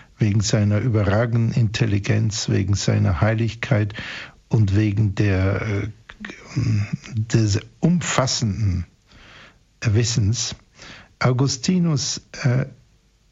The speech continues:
hat mal gehört in einer Schlüsselstunde seines Lebens,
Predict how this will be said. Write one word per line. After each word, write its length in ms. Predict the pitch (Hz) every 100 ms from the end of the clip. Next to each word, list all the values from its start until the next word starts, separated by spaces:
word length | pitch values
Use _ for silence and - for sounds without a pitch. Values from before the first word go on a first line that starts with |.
| _ -
hat 300 | 123 117 131
mal 280 | 120 117
gehört 640 | 110 120 101 151 131 117 -
in 180 | 139 113
einer 320 | 110 110 101
Schlüsselstunde 1300 | 90 - - 139 143 - 120 101 - - 117 117 104
seines 500 | - 113 101 98 -
Lebens, 360 | 113 107 104